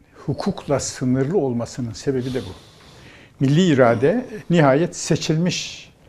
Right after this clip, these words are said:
önümüzdeki seçimleri de kazanmak isteyen iktidar demek. Öyle değil mi? Seçim uğruna devletin temel kurallarını, temel normlarını, e, aşmasın, aşındırmasın, kurumsal bir,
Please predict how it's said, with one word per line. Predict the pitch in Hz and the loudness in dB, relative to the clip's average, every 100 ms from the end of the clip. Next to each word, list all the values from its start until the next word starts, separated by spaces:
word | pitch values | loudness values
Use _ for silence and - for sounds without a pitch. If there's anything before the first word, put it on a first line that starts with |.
| - - - | -20 -20 -4
önümüzdeki | 143 147 151 151 147 147 | 0 2 2 -2 -2 -4
seçimleri | 147 127 185 185 175 160 | -4 -6 -4 -2 0 -2
de | 120 | -2
kazanmak | 135 123 143 160 - | -2 0 0 -2 -8
isteyen | - - 131 147 214 190 - | -12 -4 -2 -2 -4 -10 -14
iktidar | - 202 185 147 | -2 6 8 8
demek. | 113 - - - _ _ _ _ | 2 -6 -20 -20 _ _ _ _
Öyle | 143 139 | 0 2
değil | 226 214 | 2 0
mi? | - _ - - - - - - - _ | -4 _ -20 -20 -20 -20 -20 -20 -20 _
Seçim | - - - 156 - 269 262 | -8 -4 0 0 2 2 4
uğruna | 160 139 131 123 113 107 - 131 | 4 4 4 4 2 0 -2 4
devletin | 131 135 139 170 151 | 6 6 4 0 -2
temel | - 135 143 | 0 0 0
kurallarını, | 143 139 127 117 120 110 127 131 | -2 -2 0 0 -2 -2 -2 -4
temel | - 127 127 127 | -4 -4 -2 -2
normlarını, | 113 120 117 117 110 120 123 127 - - - - 143 | -4 -4 -4 -4 -2 -2 -2 -2 -8 -14 -10 -6 -2
e, | 127 131 | -2 0
aşmasın, | 151 143 - 117 - 131 107 | 0 0 -2 -4 -4 -8 -6
aşındırmasın, | 117 - 127 139 139 107 - 117 101 | -8 -4 -2 0 0 -4 -8 -10 -10
kurumsal | - 131 123 123 143 131 | -12 -8 -6 -4 -4 -2
bir, | 127 127 - | -2 -4 -10